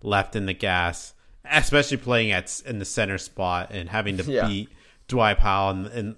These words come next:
Speaker 1: in the front
Speaker 2: Maxi
Speaker 1: court for
Speaker 2: Kleber,
Speaker 1: rebounds.
Speaker 2: yeah.
Speaker 1: Maxi Kleber. Yeah, it takes a toll,
Speaker 2: Yeah,
Speaker 1: and these guys were
Speaker 2: which,
Speaker 1: obviously
Speaker 2: like,
Speaker 1: hunting him.
Speaker 2: obviously, like, LeBron's a big dude, you know? Like, he, he's
Speaker 1: Mm-hmm.
Speaker 2: not that much smaller than these guys, but still, like,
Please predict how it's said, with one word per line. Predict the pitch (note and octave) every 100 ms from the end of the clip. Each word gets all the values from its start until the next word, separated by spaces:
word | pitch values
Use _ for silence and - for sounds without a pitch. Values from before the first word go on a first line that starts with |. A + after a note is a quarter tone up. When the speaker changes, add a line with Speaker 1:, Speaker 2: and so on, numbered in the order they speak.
| _
Speaker 1:
in | A2
the | F#2+
front | - A2 F#2+
Speaker 2:
Maxi | F#2+
Speaker 1:
court | G#2
for | -
Speaker 2:
Kleber, | G2 G2+
Speaker 1:
rebounds. | G#2 F#2+ F#2+ F#2 F2 -
Speaker 2:
yeah. | G2 F2+
Speaker 1:
Maxi | G2+ G2 A2+
Kleber. | F2 A2+ G#2 G#2 G2 F#2+ - - _ _ _ _ _ _
Yeah, | - G#2 F#2
it | G#2+
takes | A#2 G2+
a | G2+
toll, | - F#2 F#2+
Speaker 2:
Yeah, | A2+ G#2+
Speaker 1:
and | G2+
these | F#2+
guys | - F#2
were | C3+
Speaker 2:
which, |
Speaker 1:
obviously | F#2 F2+ F2
Speaker 2:
like, | A#2 G#2+
Speaker 1:
hunting | F2+ F#2+ E2+
him. | F#2+ F2
Speaker 2:
obviously, | B2+ D#3+ E3+ D#3 - B2
like, | G#2+
LeBron's | A2+ G#2+ C3 C3 A2
a |
big | F2+ A#2 G2+ F#2
dude, | G#2+ F#2+ E2 - - -
you | G#2+ G2
know? | F2+ D#2+ E2 - -
Like, | A2 F#2+
he, | - C3 A2
he's | C#3
Speaker 1:
Mm-hmm. | C3
Speaker 2:
not | A2+ -
that | A2+ A2+
much | A2 -
smaller | A#2+ G2 G2+ A2
than | A2 A2
these | A2 G#2+
guys, | A2 A2+ A2
but | A2 A2
still, | - - A2
like, | F#2 F2+